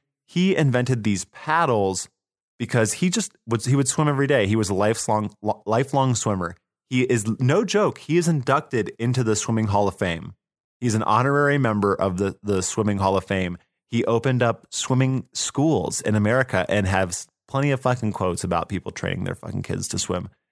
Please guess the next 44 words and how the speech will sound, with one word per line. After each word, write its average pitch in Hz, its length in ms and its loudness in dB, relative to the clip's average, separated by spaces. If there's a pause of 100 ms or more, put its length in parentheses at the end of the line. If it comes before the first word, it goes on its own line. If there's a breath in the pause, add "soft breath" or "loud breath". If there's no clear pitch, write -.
(260)
Totally 113 320 2
into 110 300 2
it. - 160 -2 (100)
He 160 520 0 (100)
had 170 220 2
a 170 40 0
lot 180 280 2
of 202 320 0 (600)
inventions 120 1000 2 (160)
and 104 380 2
theories 107 440 0
about 95 280 2
electricity, 101 840 0
loved 95 260 0
to 95 40 -2
play 101 280 0
with 104 220 2
it. 104 200 0 (300 loud breath)
At - 220 -6
parties, 113 520 0
he 107 120 2
would, 95 300 0
if 107 240 0
it 98 60 2
was 92 260 0
raining 107 420 2
and 95 160 0
thunderstorming 101 580 0
out, 95 140 2
he 98 60 2
would 90 180 0
whip 98 160 0
out 92 140 2
his 92 120 -4
fucking 90 360 0
kite 92 360 -2
and 92 160 0
fly 92 280 2
it 101 60 2
in 92 100 -2
the 92 160 -2
air 90 240 2
and, 95 160 2
like, 87 240 -2